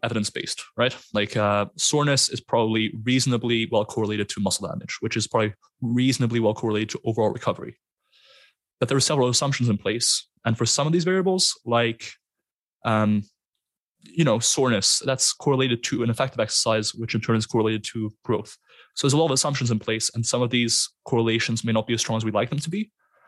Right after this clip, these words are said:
And so nowadays, when recommending exercises,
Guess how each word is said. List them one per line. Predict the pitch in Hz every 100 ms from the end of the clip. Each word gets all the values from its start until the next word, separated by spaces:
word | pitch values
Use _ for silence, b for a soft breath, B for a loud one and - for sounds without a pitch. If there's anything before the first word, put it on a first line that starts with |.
| b b
And | 120
so | - 120 117
nowadays, | - 127 131 120 113 110 -
when | 117 120 117 113 110 -
recommending | 117 117 123 127 123
exercises, | - - - 101 98 135 -